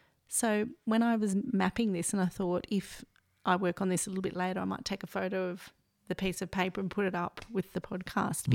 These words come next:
Speaker 1: because when people listen to us talk, and I know when I'm <laughs> listening to you talk, Mike, I have to sit and think and reflect quite
Speaker 2: Mm.
Speaker 1: deeply about what we say, because on the spot, they're quite,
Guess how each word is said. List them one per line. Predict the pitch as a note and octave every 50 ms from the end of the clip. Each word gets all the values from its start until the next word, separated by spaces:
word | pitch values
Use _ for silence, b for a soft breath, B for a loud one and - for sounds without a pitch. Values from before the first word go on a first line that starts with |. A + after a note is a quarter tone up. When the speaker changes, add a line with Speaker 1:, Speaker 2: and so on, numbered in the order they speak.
| B2+
Speaker 1:
because | A#2+ A2 G3+ G3 F#3+ F#3
when | A3 G#3+ G#3+ A3+ A#3 B3+ C4 B3+ B B B B B B B B B B B _ _ _
people | - G#3 G3+ - G3+ G3+
listen | G#3 G3+ - - A3+ G#3 F#3+
to | - G3 F#3
us | F#3 - - -
talk, | - - - G3 F#3 F3+ - -
and | G3 F#3+
I | F#3 F#3+
know | F#3+ F#3 F3+
when | F3+ F3+ F3
I'm | F3 F3 F3+ F#3+
<laughs> | F#3+
listening | - - A3 G3 E3 E3
to | - - - - B3+
you | B3+ - - D4 A#3
talk, | - - B3 G#3+ F#3 - - -
Mike, | G#3+ F#3+ F3+ - - B B B B B B B B B -
I | - G#3+
have | G#3 F#3+ G#3+ G#3 - -
to | - G#3+
sit | F#3+ - - G3+ - -
and | - F#3 F3
think | - - F#3 F#3+ - -
and | - F3 E3+
reflect | F3+ D#3+ - - - - - - - - - - - _ _ -
quite | - - G#2 G#2+ C3+
Speaker 2:
Mm. | D3
Speaker 1:
deeply | E3+ E3 F#3 F3 - - - F#3+ G3 G#3 A#3+ C#4 - _
about | - - G#3 G3+
what | G#3 F#3 F#3 -
we | F#3 F3+
say, | - - - F#3+ F#3+ F#3 F#3 F#3+ G3
because | - F#3 - G#3+ -
on | - G#3 G#3+ A3+
the | A3+ G#3
spot, | - - - - F#3 F#3+ F#3 - - - - B B B B B B B B B B _
they're | G3+ F#3
quite, | - - F#3+ F3 F3+ - - - -